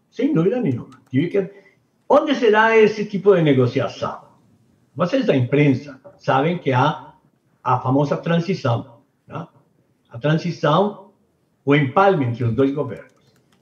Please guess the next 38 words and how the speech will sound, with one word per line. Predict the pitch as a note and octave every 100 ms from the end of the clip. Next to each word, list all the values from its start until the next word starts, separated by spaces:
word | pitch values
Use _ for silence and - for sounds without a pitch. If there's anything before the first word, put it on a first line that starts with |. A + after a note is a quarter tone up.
| _ _
Na | C#4+
transição | G4+ A4 G#4+ F#4+ C#4+ C#4+
entra | F#4 F#4+ D#4+
muito | F4+ C#4 -
artista, | D4 - A3 G3+ - - - _ _ _ _ _ _
sem | C4
dúvida | G3 A3 A#3+
nenhuma, | G3 F#3 D#3 -
e | G#3+ B3+ B3 - -
os | F3 -
candidatos | G3 F#3+ F#3 G3 G3+ G#3
a, | G3 -
e | D#3
os | C#3+ B2
já | D3+ F#3+ G#3+ - - _
nomeados | D#3 F#3 E3 G3+ B3+ A3
ministros, | F3 F3+ D3+ C3
que | C#3+
ainda | E3 F#3+
não | F#3+
começaram | G3 D#3+ D3 E3+
a | F#3
exercer, | B2+ C#3 D#3 F3+
começam | B3 G3 A#3
a | G#3
receber | D#3 C#3+ C#3+
cantadas | C#3+ A3+ F#3 F#3+ F3+
de | D#3
tudo | E3+ F3
que | E3+ G#3
é |
lado. | F3+ A2 - _ _ _ _ _ _
Então, | A#2+ C#3+ B3+
eu | -
tive | E3 F#3
que | A3+
rejeitar | A3+ B3 A3 - D#3 - - _
muita | - G3+ A3 -